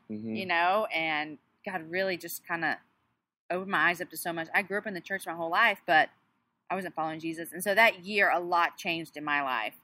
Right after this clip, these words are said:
Speaker 1: Yeah.
Speaker 2: And that summer, I broke off the engagement with this guy because I was just, long story,
Speaker 1: And
Speaker 2: but
Speaker 1: then we started dating.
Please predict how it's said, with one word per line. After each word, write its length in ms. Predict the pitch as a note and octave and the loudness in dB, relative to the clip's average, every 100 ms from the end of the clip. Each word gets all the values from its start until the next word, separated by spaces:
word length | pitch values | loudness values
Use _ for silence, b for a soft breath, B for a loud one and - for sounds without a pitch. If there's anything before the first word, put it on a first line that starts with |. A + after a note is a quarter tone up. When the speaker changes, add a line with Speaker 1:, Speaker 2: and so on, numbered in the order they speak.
| _ | _
Speaker 1:
Yeah. 260 | G#2 G2+ - - _ | -4 -2 -2 -6 _
Speaker 2:
And 140 | F3 F3+ | -8 4
that 180 | F3 - | 4 4
summer, 760 | - - F3+ F3 E3 D#3+ D3+ - | 0 2 0 2 0 2 0 0
I 80 | D#3 | -2
broke 300 | D#3+ D#3+ D#3 | 0 -4 -2
off 160 | D3+ - | -4 -2
the 60 | D#3 | -10
engagement 400 | D3+ D3 D3+ C#3+ | -4 -6 -6 -12
with 80 | |
this 160 | D3+ D3 | -10 -8
guy 400 | - C#3+ C#3 C#3+ | -4 -2 0 -2
because 220 | D3 - D3 | -6 -10 -6
I 120 | D3 | -4
was 140 | D3 | -6
just, 360 | - - - - _ _ _ _ _ _ _ | -12 -14 -14 -16 _ _ _ _ _ _ _
long 180 | D#3 - | -6 -6
story, 300 | - G#2+ C#3 | -8 -6 -4
Speaker 1:
And 80 | |
Speaker 2:
but 80 | C3 | 2
Speaker 1:
then 80 | E3 | 2
we 60 | B2 | 0
started 300 | - A2+ G#2+ | -4 -4 -4
dating. 260 | F#2 G#2 | -8 -10